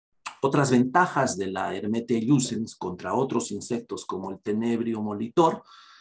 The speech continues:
es que las larvas son voraces, ¿no? y procesan los residuos órganos muy rápidamente, limitando el crecimiento de bacterias y por lo tanto la reducción de la producción de malos olores al mínimo.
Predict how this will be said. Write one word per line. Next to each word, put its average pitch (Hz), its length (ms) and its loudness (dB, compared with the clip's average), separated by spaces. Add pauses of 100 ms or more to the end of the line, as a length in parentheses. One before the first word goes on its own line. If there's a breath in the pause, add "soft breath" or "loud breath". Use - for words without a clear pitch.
(300 loud breath)
es 151 160 2
que 139 140 4
las 110 160 2
larvas 139 380 2
son 135 180 -2
voraces, 139 800 0
¿no? 139 280 -4
y 131 80 -8
procesan 127 800 0
los 110 160 -2
residuos 107 420 -4
órganos 107 460 -6
muy 165 260 4
rápidamente, 95 1000 -6 (560 soft breath)
limitando 139 640 6
el 127 80 0
crecimiento 123 680 -2 (100)
de 113 160 0
bacterias 127 880 0
y - 40 -14
por 101 140 -4
lo 101 120 -4
tanto 110 380 -4
la 101 120 -2
reducción 101 760 0
de 90 100 -2
la 92 140 -4
producción 92 420 -4
de 101 120 -2
malos 95 340 -6
olores 92 380 -6
al 73 100 -10
mínimo. 120 500 0